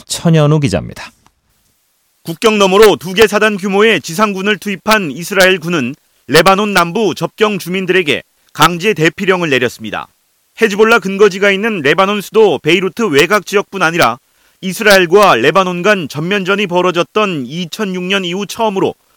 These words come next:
Speaker 2: 수도 중심부에 대한 공습도 이어졌습니다. 지난 이십사 시간 동안 이스라엘의 공습으로 서른일곱 명이 숨졌다고 레바논 당국자는 전했습니다.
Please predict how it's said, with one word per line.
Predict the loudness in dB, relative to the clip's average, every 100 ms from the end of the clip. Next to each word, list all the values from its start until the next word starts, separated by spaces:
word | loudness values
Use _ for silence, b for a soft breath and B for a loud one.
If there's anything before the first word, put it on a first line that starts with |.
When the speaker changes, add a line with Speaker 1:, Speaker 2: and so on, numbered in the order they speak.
| _ -14
Speaker 2:
수도 | -2 -2
중심부에 | -2 -6 -6 -4 0 0
대한 | 0 -4 -4
공습도 | -8 -8 -10 -4 0 0
이어졌습니다. | 0 -2 -2 -8 -14 -12 -12 -14 _ _ _ _ -10
지난 | -4 -2
이십사 | -4 -10 -2 0
시간 | 0 -4 -4
동안 | 0 0 0 -6
이스라엘의 | -12 -2 2 4 2
공습으로 | 0 -6 -6 -2 -2 -2 _ _ _
서른일곱 | -2 0 2 0 -2 -2
명이 | -2 -2
숨졌다고 | -6 -8 -4 -2 0 0 -4 _ _ 0
레바논 | 2 2 0 -4
당국자는 | -6 -8 -4 -4 -2 -4
전했습니다. | -6 -4 -6 -6 -8 -8